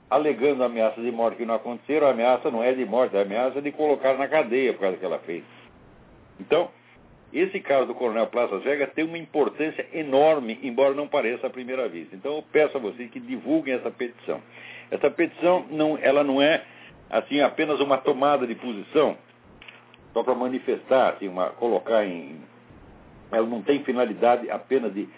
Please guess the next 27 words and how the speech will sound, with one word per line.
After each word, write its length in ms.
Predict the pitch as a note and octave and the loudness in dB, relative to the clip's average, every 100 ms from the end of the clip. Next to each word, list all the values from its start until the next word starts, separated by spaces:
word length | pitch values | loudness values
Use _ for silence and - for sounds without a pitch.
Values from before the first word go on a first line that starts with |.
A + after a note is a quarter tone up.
| - _ | -20 _
de 60 | G2 | -14
propaganda, 720 | - - - F2 A#2+ C3 - | -2 0 2 2 2 0 -4
como 220 | - G2+ | -10 -12
foi 140 | - G#2+ | -8 -4
o 40 | |
caso 200 | A2 G#2+ | 0 0
do 80 | G2 | 0
Manifesto 500 | G#2 G#2 - A#2 - | -6 -6 -2 -2 -2
pela 140 | G2+ | -6
Democracia. 800 | G2+ G#2 G#2+ G2 - G2+ - D2+ - - - - - | -6 -6 -4 -6 -6 -10 -12 -12 -14 -20 -20 -20 -6
Ela 140 | A#2 | -4
não 140 | C3 C#3+ | 2 2
é 60 | |
um, 260 | D#3 C#3+ A2 | 2 -2 -4
uma 140 | B2 G#2 | 2 4
baixa 300 | B2 B2 G#2+ | 4 2 -2
assinada, 320 | G#2 G2+ G#2 | -6 -6 -2
é 20 | |
uma 80 | G#2+ | -4
petição 840 | - D3 D3 - B2+ - A2 A2+ - - - - - | -4 -6 -6 -10 -16 -2 -2 -2 -8 -20 -20 -20 -6
que 180 | A#2+ B2+ | -4 -2
será 260 | D3 G#2+ G#2 | 0 4 4
enviada 720 | A2+ G#2 A2+ F#2 G2 A2 - - - | 2 0 4 6 4 0 -6 -10 -12
quando 240 | F#2 F2 | -8 -6
alcançar 400 | F#2+ A#2+ G#2 - | -8 -10 -8 -4
um 100 | D#2+ | -6
certo 380 | - F2 D#2 - | -4 -4 -4 -10